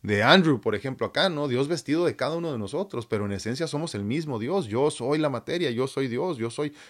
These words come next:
yo soy Él. No, obviamente no Él Dios, ¿no? Pero soy Dios. Entonces, es importante comprender eso, ¿no?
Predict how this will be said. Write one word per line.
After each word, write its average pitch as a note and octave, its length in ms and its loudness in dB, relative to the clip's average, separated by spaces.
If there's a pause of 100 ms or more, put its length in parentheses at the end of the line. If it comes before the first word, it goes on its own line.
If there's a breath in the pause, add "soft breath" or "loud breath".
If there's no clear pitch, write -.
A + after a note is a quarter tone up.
(100 loud breath)
yo A#2+ 120 -2
soy C#3+ 280 0
Él. D3+ 160 2
No, A2 200 -2
obviamente A2 440 -2
no A2 180 -2
Él B2+ 140 2
Dios, B2 260 0
¿no? B2 100 -8
Pero F#2+ 200 -6
soy A#2+ 200 -6
Dios. E3+ 300 -6
Entonces, A#2 460 0 (200 loud breath)
es G#2+ 160 2
importante C3+ 460 4
comprender A2 420 4
eso, G#2+ 220 4
¿no? G2+ 180 -10